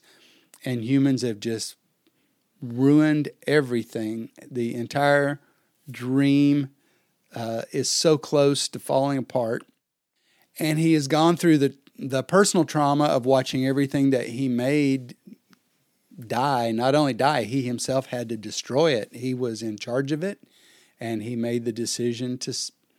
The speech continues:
to fix it. And so he destroyed it. And having to do that when what you want is to create life and to bring joy,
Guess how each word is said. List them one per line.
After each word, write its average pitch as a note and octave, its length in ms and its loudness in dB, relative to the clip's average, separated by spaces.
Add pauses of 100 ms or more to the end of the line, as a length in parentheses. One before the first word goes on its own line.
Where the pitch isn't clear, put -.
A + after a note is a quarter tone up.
(260)
to - 100 -12
fix - 280 -4
it. - 160 -12 (260)
And A2 220 -6
so C3+ 420 0 (320)
he F#3 260 -2
destroyed G#2+ 560 -6
it. - 140 -16 (320)
And A2+ 720 -8 (240)
having B2+ 480 -4
to B2 120 -10
do A#2 300 -4
that A#2+ 540 -2 (460)
when C3 260 -2
what C3 200 -2
you A#2+ 160 -4
want C#3+ 400 0
is A#2 260 -4
to G#2+ 480 -8 (340)
create A2+ 460 -4
life B2 580 -4 (120)
and A2+ 200 -8
to - 80 -14
bring A2 320 -8
joy, B2+ 540 -2